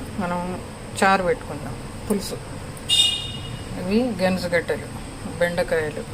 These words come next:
కలిపి పులుసు పెట్టుకుందాం, బాగుంటది. చూడండి, ఇవన్నీ వేసుకొని భలే ఉంటది పులుసు. దీంట్లో పుదీనా కూడా వేయాలి, బాగుంటది. చూడండి, నూనె పోసుకున్నాం కదా,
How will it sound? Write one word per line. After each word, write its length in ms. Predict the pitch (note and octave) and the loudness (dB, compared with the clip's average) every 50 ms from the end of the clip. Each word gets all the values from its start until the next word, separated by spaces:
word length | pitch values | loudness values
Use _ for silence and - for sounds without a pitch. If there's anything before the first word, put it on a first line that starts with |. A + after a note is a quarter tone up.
| - - - - - - - - - - | -10 -10 -10 -10 -10 -10 -10 -10 -2 0
కలిపి 340 | F#3+ F#3 G3 G3 F#3+ - A#3+ C4+ - - - - - - - - - - - - - - - | 2 2 2 2 4 4 4 4 4 -2 -8 -12 -12 -12 -12 -12 -12 -12 -12 -12 -10 -4 0
పులుసు 260 | A3+ G#3+ G#3 F3+ G3 F#3+ | 2 2 2 2 2 0
పెట్టుకుందాం, 480 | F3+ - - - E3+ E3 D#3+ D#3+ D#3 D#3 D#3 E3 | 0 0 -2 -4 -4 -4 -2 -4 -4 -2 0 2
బాగుంటది. 560 | E3 E3+ F3 E3+ E3+ E3 D#3 E3 D3+ - - - - - - - - | 4 4 2 2 0 0 -2 -2 -2 -2 -4 -6 -8 -12 -12 -12 -6
చూడండి, 280 | - F3 F3 E3+ E3 E3+ | -4 -4 -4 -2 0 0
ఇవన్నీ 320 | E3 E3 E3 E3+ F3+ F#3 F#3 F3 | 2 2 2 2 0 0 0 0
వేసుకొని 440 | E3+ - - - F3+ E3+ E3+ E3 E3 E3 E3 - - - - - - - - - - - - | -2 -2 -4 -2 -2 -2 -2 -4 -4 -6 -6 -8 -10 -10 -10 -10 -10 -10 -8 -8 -8 0 0
భలే 220 | E3+ E3 E3 E3 E3 E3+ | 2 4 4 4 4 2
ఉంటది 260 | E3 D#3+ F3 E3 D#3 - E3+ | 0 2 0 0 2 0 -4
పులుసు. 300 | D#3 D#3 - - F#3 A3 C4 C#4 - - - - - - - - - - - - - - - F3 F#3 | -4 -4 -4 -2 -2 0 -2 -2 -4 -8 -10 -10 -10 -10 -10 -10 -10 -10 -10 -10 -8 -6 -4 0 2
దీంట్లో 320 | F#3+ G3 G3 F#3 G3 G#3+ A#3 A#3 - - - - - - - - | 2 2 4 4 6 4 4 4 2 -4 -6 -6 -4 -4 6 8
పుదీనా 320 | A3+ A3 G#3 A3 G#3+ G#3 G3 F#3 | 8 10 12 12 12 10 10 8
కూడా 120 | G3+ G3+ F3+ | 6 6 6
వేయాలి, 320 | D#3+ D#3+ D3+ C#3+ C#3 B2+ B2 - | 6 6 4 4 2 0 0 0
బాగుంటది. 500 | E3 E3+ E3+ E3+ E3 D#3+ - D#3 C#3+ - - - - - - - - - - - - - - - - - - - - - - - | 2 2 2 0 -2 -4 -4 -4 -4 -4 -8 -10 -10 -10 -10 -10 -10 -10 -10 -8 -8 -8 -10 -10 -10 -10 -10 -10 -10 -10 -10 -6
చూడండి, 300 | - F#3 F3 E3+ E3+ E3 E3+ F3 | -2 -2 0 0 -2 -2 -2 -2
నూనె 240 | F3+ F#3 F#3 F#3+ F#3+ F3+ F3 | 0 0 0 0 0 0 0
పోసుకున్నాం 480 | F3 E3+ - - F#3 F3+ F3 F3 F3 E3+ F3 | -2 -2 -4 -4 -4 -4 -4 -4 -4 -4 -4
కదా, 160 | F3+ G#3+ A#3+ | -2 -2 -2